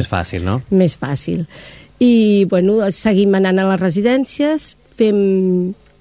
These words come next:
Speaker 2: un cop al mes passem una pel·lícula i fem una espècie de videofòrum.
Speaker 1: Ahà.
Speaker 2: I, bueno, pues, fem tallers de costura.
Speaker 1: I,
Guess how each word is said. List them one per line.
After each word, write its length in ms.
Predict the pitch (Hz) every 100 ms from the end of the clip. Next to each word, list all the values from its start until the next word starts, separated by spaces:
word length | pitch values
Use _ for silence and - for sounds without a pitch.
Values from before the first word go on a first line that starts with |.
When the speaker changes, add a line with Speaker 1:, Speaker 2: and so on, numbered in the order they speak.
| _
Speaker 2:
un 140 | 214
cop 240 | 190 196 196
al 100 | 185
mes 280 | 185 185
passem 400 | - - 170 196 185
una 160 | 180 175
pel·lícula 400 | 175 180 - 180
i 40 |
fem 180 | 160 185
una 240 | 180 175
espècie 400 | 170 - 190 -
de 60 | 180
videofòrum. 680 | 170 165 165 247 262 277 339
Speaker 1:
Ahà. 280 | 87 101 185 - - - - - _ 208
Speaker 2:
I, 240 | 196 180
bueno, 320 | 165 139 170 247
pues, 460 | - 165 147 139 - -
fem 140 | 170
tallers 300 | 165 151 147
de 60 | 175
costura. 720 | - 208 - 247 240 233 233
Speaker 1:
I, 60 | 247